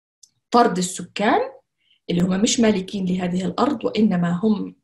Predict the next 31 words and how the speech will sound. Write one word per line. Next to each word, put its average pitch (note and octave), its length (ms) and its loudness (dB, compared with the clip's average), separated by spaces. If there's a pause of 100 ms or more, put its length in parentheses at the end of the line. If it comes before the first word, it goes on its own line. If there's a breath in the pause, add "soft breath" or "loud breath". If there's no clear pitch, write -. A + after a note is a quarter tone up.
(160)
على F#3 380 -4
مدى F#3+ 200 -2
مئات G3 460 -6
السنين F#3+ 400 -6
كانوا F#3 280 -2
يفلحون F3+ 420 -4
هذه F3+ 240 -4
الأراضي. C#4 680 0 (520 loud breath)
وهل A3+ 920 2 (160)
كانوا F4 260 2
عائلة B3+ 320 -2
سرسق B3 520 -6
يعرفوا C#4+ 420 -2
إنه B3+ 200 -2
هاي A#3+ 540 0 (280)
الحركة B3 300 -6
الصهيونية B3 580 -2
هيك D4 220 0
هدفها G#4+ 640 -2 (200 loud breath)
في D#4+ 260 -4
question C#4+ 260 0
mark C4 400 -2
كبيرة G#3+ 260 0
على - 220 -6
هاي - 120 -6
القصة، - 420 -12
هل F3 60 -4
كانوا F3+ 260 -4
يعرفوا F3 300 -8
ولا - 140 -10
لا؟ - 160 -12